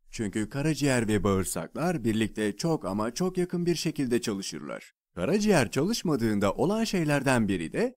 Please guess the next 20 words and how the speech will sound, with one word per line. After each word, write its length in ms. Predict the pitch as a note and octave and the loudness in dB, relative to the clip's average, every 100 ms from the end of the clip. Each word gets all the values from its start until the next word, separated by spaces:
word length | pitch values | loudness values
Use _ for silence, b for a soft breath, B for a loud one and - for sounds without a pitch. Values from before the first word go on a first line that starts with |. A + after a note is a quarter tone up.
| - | -10
safra 480 | - G#2+ G#2+ C#3 D#3+ | -4 -4 -2 -4 -2
üretilememesidir. 1200 | D3+ E3+ - G3+ G#3+ G#3+ F#3+ E3+ C3 E2+ B1+ _ _ _ | 0 0 0 0 2 4 4 4 0 -2 -12 _ _ _
Bu 200 | F#2+ F#2 | -2 0
ince 380 | G#2 G2+ C3+ B2+ | 2 2 2 4
bağırsağın 580 | A#2+ B2 A#2+ A#2+ A#2 A2 | 2 2 2 2 4 4
bakterilerden 760 | A2+ - A#2+ B2 A#2 A2 A#2+ | 2 0 -2 2 2 2 0
temiz 340 | A#2+ A#2+ B2 - | 0 0 0 -2
tutulamaması 880 | A#2+ C#3 C3 B2+ G2+ F2 E2+ E3 C3 | -4 -2 2 2 0 -2 -4 -4 0
ve 260 | B2 A2+ - | 0 0 -2
bakterilerin 800 | C3 C3+ - A2+ G2 F2+ G2+ C#3+ | -2 -2 -2 0 0 0 0 -2
aşırı 440 | B2+ C#3+ F3 F3+ | -4 -4 0 2
büyümesine 580 | E3+ D#3+ E3 D#3+ E3 E3 | 2 2 0 0 0 2
neden 260 | E3+ C#3 A2+ | 4 4 2
olur. 240 | F2+ D#2+ - _ - | -2 -8 -16 _ -8
Sağlıklı 560 | - A#2+ F3+ G#3 B3 | 2 4 4 0 0
bir 180 | A3 C3+ | 0 2
karaciğer, 640 | A2+ F#2+ D#2+ F#2+ F#3 B3 - - | 0 0 0 2 2 0 -6 -2
ince 300 | - A#3 G#3 | 2 4 4
bağırsak 460 | F3+ D3+ D3 C3 | 4 2 -4 0
bakterilerinin 800 | B2 A#2 B2 A2 A2+ G#2+ A2 G#2+ | 0 2 0 0 0 0 0 -2